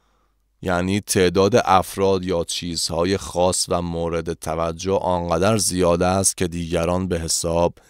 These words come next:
نمی آیند. بله. آنقدر مار خورد، ببخشید من سر این خنده می‌گیرم، آنقدر مار خورده تا افعی شده،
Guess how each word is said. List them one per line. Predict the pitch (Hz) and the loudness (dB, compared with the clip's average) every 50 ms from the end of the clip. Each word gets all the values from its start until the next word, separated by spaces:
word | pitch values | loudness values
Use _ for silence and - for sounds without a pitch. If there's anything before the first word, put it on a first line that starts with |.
| _ _ _ _ | _ _ _ _
نمی | - 87 87 92 92 95 92 85 85 | -8 -2 0 2 2 2 0 0 -2
آیند. | 78 78 78 78 76 73 76 71 - - - - _ _ _ _ _ _ _ _ _ _ _ _ _ _ _ _ _ _ _ _ - | -2 -2 -2 -4 -6 -8 -10 -12 -14 -18 -20 -20 _ _ _ _ _ _ _ _ _ _ _ _ _ _ _ _ _ _ _ _ -16
بله. | - - 73 76 73 - - _ _ _ _ _ _ _ _ _ _ _ _ _ _ _ - _ _ _ _ _ _ _ - | -14 -12 -10 -10 -12 -12 -16 _ _ _ _ _ _ _ _ _ _ _ _ _ _ _ -20 _ _ _ _ _ _ _ 0
آنقدر | - 90 95 95 92 90 98 95 95 117 131 135 113 - - _ _ _ - | 4 4 4 6 6 4 4 6 6 4 4 4 2 0 -4 _ _ _ -4
مار | 101 - - - - 127 110 104 110 104 104 98 | -2 -2 -2 4 6 6 6 8 6 4 4 2
خورد، | - - 101 95 95 95 92 - - - _ _ _ _ - - - - _ _ _ _ _ _ _ - | 0 2 2 4 4 2 0 -4 -12 -20 _ _ _ _ -20 -20 -20 -20 _ _ _ _ _ _ _ -8
ببخشید | 92 90 92 92 95 101 95 - - 101 | -6 -4 -2 0 0 -2 -2 -4 -8 -8
من | 95 95 90 92 | -6 -6 -6 -6
سر | 82 87 90 90 | -4 -4 -4 -2
این | 92 92 | -4 -4
خنده | 92 - - 85 - 87 87 87 87 82 | -6 -8 -10 -10 -10 -10 -10 -10 -10 -10
می‌گیرم، | 82 82 87 - - - - _ _ _ _ - - - _ - _ _ _ _ _ _ _ _ - | -12 -14 -14 -16 -16 -18 -20 _ _ _ _ -16 -16 -16 _ -20 _ _ _ _ _ _ _ _ 0
آنقدر | - 101 101 101 104 98 95 95 104 110 120 123 | 4 4 4 6 6 6 6 6 8 8 8 6
مار | 113 104 101 98 98 98 98 | 6 6 6 6 6 6 4
خورده | - - 90 95 92 90 87 101 101 | 2 2 2 4 4 4 2 0 -2
تا | - - 110 110 110 - - | 2 4 6 6 6 4 4
افعی | 95 95 90 - - - - 104 101 98 | 2 0 0 -2 -6 -6 -4 -2 -2 0
شده، | - - 92 85 82 78 78 | 0 0 -2 -2 -2 -4 -8